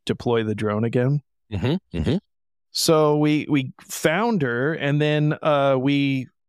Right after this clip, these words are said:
Speaker 1: got Linus to kinda find the drone and there find the dog, you know, and the,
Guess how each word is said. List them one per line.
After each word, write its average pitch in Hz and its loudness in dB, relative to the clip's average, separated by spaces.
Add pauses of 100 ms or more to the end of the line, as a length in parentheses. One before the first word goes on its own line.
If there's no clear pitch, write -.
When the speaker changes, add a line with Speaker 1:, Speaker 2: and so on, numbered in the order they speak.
(100)
Speaker 1:
got 147 0
Linus 151 0
to 147 -2
kinda 131 0
find 139 0 (160)
the 147 -2
drone 139 0
and 131 -2
there 127 -2
find 135 0
the 120 -2
dog, 123 -2
you 113 -8
know, 117 -2
and 127 -2
the, - -6